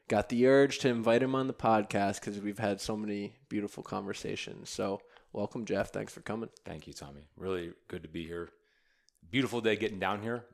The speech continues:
Speaker 2: Beautiful few days. Looking forward to this. Energetically preparing. Um,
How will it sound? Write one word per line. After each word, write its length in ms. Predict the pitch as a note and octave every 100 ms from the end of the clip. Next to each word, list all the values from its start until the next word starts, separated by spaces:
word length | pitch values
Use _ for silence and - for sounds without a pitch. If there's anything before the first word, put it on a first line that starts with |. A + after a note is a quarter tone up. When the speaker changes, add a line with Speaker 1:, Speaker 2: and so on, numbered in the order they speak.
| F#2
Speaker 2:
Beautiful 400 | G#2 A2 - G#2+
few 240 | - G#2
days. 380 | G#2 G#2 A#2 -
Looking 240 | G2+ G2+
forward 360 | - F#2+ G2+ G2+
to 100 | A2+
this. 400 | A2+ B2 - - _ _ _ _ _ _ -
Energetically 960 | G2+ F#2 E2+ F#2 F#2 F#2+ G2+ G2 G2 F#2+ _
preparing. 580 | G2+ F#2+ G2 G2 G2 G#2 _ _ _ _ -
Um, 540 | E2+ E2+ E2+ E2+ E2+